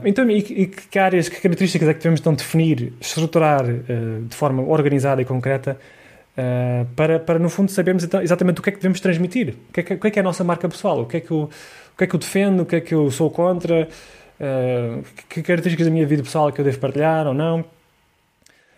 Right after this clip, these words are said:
É, portanto, e número um, uma coisa que devemos definir primeiramente é, ahm, quais são aquelas mentiras,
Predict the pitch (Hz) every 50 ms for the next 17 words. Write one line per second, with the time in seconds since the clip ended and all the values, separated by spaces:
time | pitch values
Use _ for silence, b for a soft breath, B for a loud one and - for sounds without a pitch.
0 | b b - 143 - - 190 185 185 190 190 185 175 190 202 208 190 165 165 160
1 | - 170 165 170 170 - - 170 151 156 165 156 - - - 170 170 165 139 123
2 | - 131 135 135 135 143 156 165 185 202 202 196 - 202 180 180 185 190 - -
3 | 143 135 139 139 139 139 135 135 135 135 135 147 156 - 165 165 151 - - 165
4 | 151 151 160 156 156 B B B B B B - 127 - 147 139 143 135 120 143
5 | 135 127 120 147 143 143 139 139 139 139 135 - -